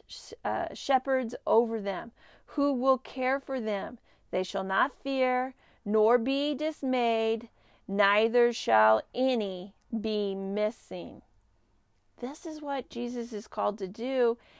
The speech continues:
And the best shepherd that we have right now all around us is the Holy Spirit. It calls to us. We know that voice. We know the Holy Spirit when it's calling to us.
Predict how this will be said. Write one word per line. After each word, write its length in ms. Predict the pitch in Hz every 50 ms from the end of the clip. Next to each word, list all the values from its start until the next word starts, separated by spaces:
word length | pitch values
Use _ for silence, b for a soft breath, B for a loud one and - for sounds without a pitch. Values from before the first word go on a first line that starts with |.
| b b b -
And 160 | 226 240 247
the 60 | 262
best 420 | 240 - 269 269 302 302 - - -
shepherd 760 | - - - 277 - 339 - - 285 277 262 262 277 269 254 b b b b b b -
that 200 | 247 254 247 -
we 180 | 247 285 294 277
have 440 | - - - 302 311 294 247 247
right 260 | 262 320 359 381 294 -
now 300 | 285 320 330 339 339 320
all 400 | 294 277 285 302 330 349 339 330
around 420 | 311 285 320 330 349 359 339 311
us 320 | 269 247 254 254 - - - _ _
is 160 | - 208 208
the 80 | - 214
Holy 380 | 214 - - 220 220 220 220 208
Spirit. 480 | - - - 196 175 165 160 151 - _ _ _ _ _ _ _ _ -
It 220 | - 220 226 -
calls 600 | - - - - - 226 226 226 226 233 220 -
to 260 | - - 233 196 185 175
us. 320 | 160 143 - - - -
We 180 | 214 240 262 269
know 640 | 262 254 254 262 247 247 254 254 247 247 247 247 240
that 280 | 226 247 220 214 - -
voice. 480 | - 202 202 196 190 185 175 170 - -
We 140 | 240 254 254
know 580 | 240 220 208 208 196 196 196 190 185 185 185
the 140 | 180 190 202
Holy 240 | 214 185 180 180 -
Spirit 460 | - - _ - 185 190 185 - -
when 160 | - 185 180
it's 160 | 180 - -
calling 440 | _ - - - 180 - - - - -
to 160 | - - -
us. 260 | - - - _ _